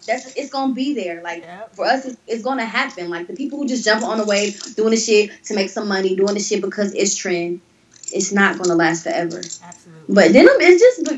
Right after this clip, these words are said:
Speaker 1: it's just a thing, like, a thing.
Speaker 2: Right.
Speaker 1: A thing.
Speaker 2: <laughs>
Speaker 1: Like,
Speaker 2: But
Speaker 1: everybody's doing reconstructed denim. Everybody's doing the patchwork. Everybody's taking the pockets off and doing shit.
Speaker 2: Mm-hmm.
Speaker 1: Everybody's making a denim choker. Everybody.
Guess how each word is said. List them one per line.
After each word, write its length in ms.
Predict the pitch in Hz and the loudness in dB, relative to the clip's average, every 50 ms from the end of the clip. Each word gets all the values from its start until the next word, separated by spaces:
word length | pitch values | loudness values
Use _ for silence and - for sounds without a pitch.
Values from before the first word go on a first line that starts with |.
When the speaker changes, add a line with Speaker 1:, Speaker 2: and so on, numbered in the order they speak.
| - | -2
Speaker 1:
it's 180 | - 359 359 - | 0 0 0 2
just 240 | 359 359 359 - - | 2 2 2 2 -2
a 140 | 214 214 202 | -6 -6 -8
thing, 540 | - - 233 269 302 294 226 196 180 170 170 | -10 -8 -4 -2 -2 -2 -2 -4 -6 -6 -4
like, 240 | 185 180 170 - - _ _ _ _ - | -2 -2 -2 -4 -6 _ _ _ _ -14
a 120 | 185 180 | -12 -10
thing. 420 | 180 240 247 233 180 165 160 156 - _ _ _ _ _ _ _ _ _ _ _ | -8 -6 -6 -6 -6 -8 -10 -12 -18 _ _ _ _ _ _ _ _ _ _ _
Speaker 2:
Right. 420 | 175 175 208 226 240 - 202 156 147 135 _ _ _ - | -18 -14 -12 -10 -10 -12 -12 -16 -18 -20 _ _ _ -6
Speaker 1:
A 80 | 247 262 | -6 -6
thing. 640 | - 523 466 - 262 175 165 160 160 165 - - - | -6 -8 -8 -6 -4 -2 -2 -4 -6 -10 -12 -10 -12
Speaker 2:
<laughs> 60 | 226 247 - _ _ _ _ _ _ _ _ - | -12 -14 -14 _ _ _ _ _ _ _ _ 0
Speaker 1:
Like, 120 | 202 190 170 | 0 2 4
Speaker 2:
But 40 | - | 6
Speaker 1:
everybody's 560 | 254 277 294 311 302 285 285 269 262 285 269 | 4 4 4 2 2 0 0 0 -2 -6 -10
doing 180 | 233 254 240 240 | -10 -10 -10 -12
reconstructed 600 | 240 240 233 247 233 - 226 214 220 220 220 208 | -12 -12 -14 -14 -12 -8 -8 -8 -8 -10 -14 -14
denim. 240 | 202 196 185 180 - | -12 -12 -10 -10 -6
Everybody's 680 | - 233 311 - 294 285 269 285 269 254 262 262 233 220 | -4 -2 -2 -2 -4 -6 -4 -4 -4 -2 -2 -6 -8 -8
doing 240 | 226 226 220 214 214 | -10 -10 -10 -10 -10
the 100 | 208 214 | -12 -10
patchwork. 480 | - 220 202 208 208 - 185 180 180 | -8 -8 -8 -8 -8 -12 -10 -8 -8
Everybody's 580 | - 175 196 233 262 247 262 254 262 254 262 - | -6 -6 -6 -6 -2 -2 -2 -2 -2 -4 -10 -8
taking 220 | - 240 226 226 | -8 -8 -8 -8
the 80 | 226 226 | -10 -10
pockets 380 | 220 240 220 220 220 214 - 202 | -8 -8 -8 -8 -8 -12 -12 -10
off 180 | 185 196 185 185 | -10 -10 -12 -14
and 80 | 196 | -16
doing 200 | 196 180 175 180 | -14 -14 -14 -14
shit. 280 | - - - - - _ - | -16 -20 -20 -20 -20 _ -20
Speaker 2:
Mm-hmm. 140 | 180 180 175 | -14 -8 -6
Speaker 1:
Everybody's 540 | 208 247 294 311 311 294 285 277 277 277 269 | -6 -4 -2 0 0 0 0 0 -2 -6 -6
making 260 | 262 254 247 247 233 | -8 -8 -8 -8 -10
a 80 | 220 | -10
denim 260 | 220 208 208 208 208 208 | -10 -10 -10 -12 -12 -12
choker. 260 | 190 180 180 - - - | -12 -12 -12 -10 -6 -2
Everybody. 560 | - 247 254 240 240 220 190 175 165 160 160 | 0 0 0 -2 -6 -8 -6 -6 -8 -8 -10